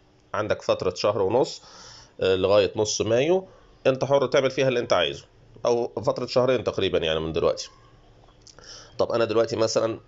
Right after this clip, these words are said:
محتاج بقى إني أخلص الأسئلة دي في عشر أيام، مفيش مشكلة، بس اعمل حسابك بأن مفيش مادة من المواد ديت أنت هتعدي فيها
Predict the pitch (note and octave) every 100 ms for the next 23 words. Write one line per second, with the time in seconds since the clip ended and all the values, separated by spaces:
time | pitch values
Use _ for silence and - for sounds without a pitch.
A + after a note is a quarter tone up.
0 | G#2+ G2 A#2 G#2+ G#2+ A#2 - B2 A2 -
1 | - A2 G#2 G#2 G#2+ A2 - A2 A2 F#2
2 | D#2+ - _ - F#2 A2+ A2 G#2+ - F2
3 | B1+ - D#2+ - G2+ F#2 F2 F2+ A2+ -
4 | A2 F#2+ F#2+ D#2 - - - - - F2+
5 | - A2+ - A2 G2 F2+ F2 F2+ F#2+ G2+
6 | F#2 F#2+ E2 G#2+ G#2 G2 F2+ G#2 G2+ A#2
7 | E3 F#3 F#3+